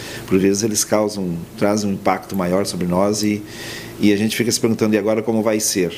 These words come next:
né? Mas quando a gente se debruça um pouco sobre a realidade, a gente percebe que, na verdade, não tem, eu vou pe-, pegar esse, pegando o caso, esse caso específico, né? Não temos tantas novidades aqui, né? Eu começo até, é, fazendo, ah,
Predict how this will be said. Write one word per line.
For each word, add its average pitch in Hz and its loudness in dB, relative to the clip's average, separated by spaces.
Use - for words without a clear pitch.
né? 87 -2
Mas - 0
quando 135 4
a - 2
gente 165 0
se - -2
debruça 123 2
um 107 0
pouco 101 -2
sobre 98 0
a 92 0
realidade, 95 0
a 101 2
gente 95 -4
percebe 123 0
que, 160 -2
na 117 6
verdade, 117 2
não 127 2
tem, 120 2
eu 101 2
vou 98 -2
pe-, 104 2
pegar 92 0
esse, - 0
pegando 98 0
o 87 -4
caso, 85 -2
esse 90 0
caso 92 2
específico, 87 -4
né? 85 0
Não 110 2
temos 123 0
tantas 120 0
novidades 92 -2
aqui, - -8
né? 92 -2
Eu 104 6
começo 147 0
até, 127 0
é, 95 2
fazendo, 104 0
ah, 87 0